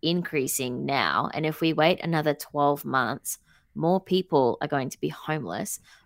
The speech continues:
More people are going to be feeling the brunt of all of this stuff. So even if they are playing it safe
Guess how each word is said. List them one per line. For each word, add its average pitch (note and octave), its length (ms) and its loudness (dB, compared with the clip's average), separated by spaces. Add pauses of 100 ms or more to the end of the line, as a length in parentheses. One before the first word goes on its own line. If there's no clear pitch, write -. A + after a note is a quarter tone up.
More D#3+ 200 2
people D#3 440 2
are C#3 80 6
going C#3 280 -2
to - 80 -10
be C#3+ 140 0
feeling C#3+ 360 -2
the C#3 60 -4
brunt C#3 600 0
of D3 160 -6
all C#3+ 240 -2
of C#3+ 120 -10
this - 180 -2
stuff. - 360 0
So - 120 -2
even G#3 320 0
if G#3 120 -2
they F3 140 0
are C#3+ 240 2
playing D3+ 360 -4
it - 120 -10
safe C#3+ 240 -4